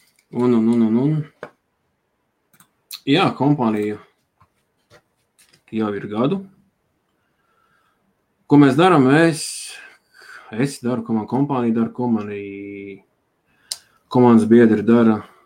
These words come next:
Tiek tēmēti uzņēmumi, kuri nenodarbojās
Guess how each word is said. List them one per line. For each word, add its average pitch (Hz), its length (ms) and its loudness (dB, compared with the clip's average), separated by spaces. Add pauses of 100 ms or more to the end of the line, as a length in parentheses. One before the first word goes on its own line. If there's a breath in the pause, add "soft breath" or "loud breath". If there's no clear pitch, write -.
(460 soft breath)
Tiek 139 400 0
tēmēti 120 800 2 (1400)
uzņēmumi, 123 800 2
kuri 127 340 -2
nenodarbojās 113 1120 -2